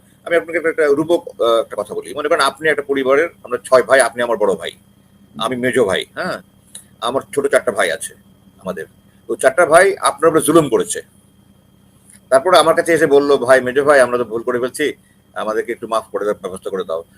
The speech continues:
আমি যদি আপনাকে বলি ভাই হিসাবে, "ভাই, বড় ভাই, এটা ভুল করে ফেলেছে, মাফ করে দেন," এটা তো আমি বলতেই পারি, তাই না? এটা বলার মধ্যে কোনো আমি বড় অপরাধ দেখি না যে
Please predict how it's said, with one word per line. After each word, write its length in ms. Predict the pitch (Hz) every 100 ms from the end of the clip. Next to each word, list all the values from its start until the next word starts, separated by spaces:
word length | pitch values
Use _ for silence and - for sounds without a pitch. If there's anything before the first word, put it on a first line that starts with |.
| _
আমি 140 | 165 175
যদি 140 | 175
আপনাকে 280 | 139 147 147
বলি 340 | 110 131 139
ভাই 280 | 98 98 101
হিসাবে, 320 | 101 92 90
"ভাই, 180 | 98 101
বড় 180 | 98 95
ভাই, 220 | 104 95
এটা 160 | 92 104
ভুল 200 | 98 98
করে 200 | 104 101
ফেলেছে, 300 | 107 110 95 _ _ _
মাফ 140 | 104 104 -
করে 140 | 92
দেন," 160 | 92 92 - _ _ _ _ _ _
এটা 100 | -
তো 80 | -
আমি 140 | 165 175
বলতেই 320 | 156 - 170
পারি, 180 | 113 107
তাই 120 | 165
না? 80 | 143
এটা 120 | 143
বলার 360 | - - 147
মধ্যে 160 | 143 156
কোনো 160 | 160 160
আমি 160 | 156 - _ _
বড় 160 | 143 156
অপরাধ 380 | 143 180 170 139
দেখি 220 | 127 117
না 160 | 135
যে 200 | 131 123